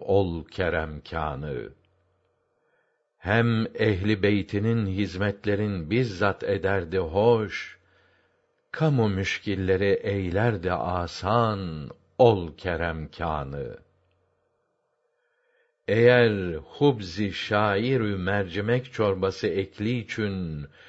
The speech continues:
olunsa davet, olurdu o mihman ol keremkânı.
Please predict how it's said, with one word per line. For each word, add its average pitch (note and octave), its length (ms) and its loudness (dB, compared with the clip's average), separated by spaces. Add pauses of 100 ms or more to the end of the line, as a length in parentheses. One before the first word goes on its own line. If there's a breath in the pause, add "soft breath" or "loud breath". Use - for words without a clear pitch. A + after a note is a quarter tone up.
(320 loud breath)
olunsa G#2 760 4
davet, G2+ 540 4 (600 soft breath)
olurdu A#2+ 600 4
o G2+ 240 0
mihman G2 960 -2 (200)
ol G#2+ 400 6
keremkânı. D#2 1200 -4